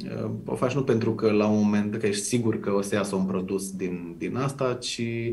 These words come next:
uh, efectiv din curiozitate și din, uh, din pasiune. Și astfel avem mai multe, uh, experimente care sunt interesante și care, uh, credem că la un moment dat, uh, va fi oportun să le transformăm în produs și să le aducem în piață.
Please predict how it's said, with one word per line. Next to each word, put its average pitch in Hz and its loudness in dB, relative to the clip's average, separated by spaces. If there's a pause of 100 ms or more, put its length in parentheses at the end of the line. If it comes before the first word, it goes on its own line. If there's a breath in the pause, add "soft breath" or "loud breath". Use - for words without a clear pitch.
(340 loud breath)
uh, 117 -4
efectiv 120 2
din 107 -2
curiozitate 98 0
și 92 -6
din, 92 -2
uh, 98 -8
din 92 -4
pasiune. 95 -8 (720 loud breath)
Și - 2
astfel 147 4
avem 147 2
mai 123 2
multe, 123 4 (300)
uh, 107 -4 (380)
experimente 113 2
care 104 0
sunt 127 2
interesante 113 -2 (320 loud breath)
și - 0
care, 107 0 (360)
uh, 113 -4
credem 113 2
că 107 0
la 107 4
un 104 0
moment 92 -2
dat, 110 0
uh, 98 0
va 95 0
fi 98 -4
oportun 101 0
să 98 -4
le 98 -2
transformăm 95 -2
în 95 4
produs 92 -4
și - -10
să - -8
le 90 -4
aducem 95 -4
în 90 -4
piață. - -8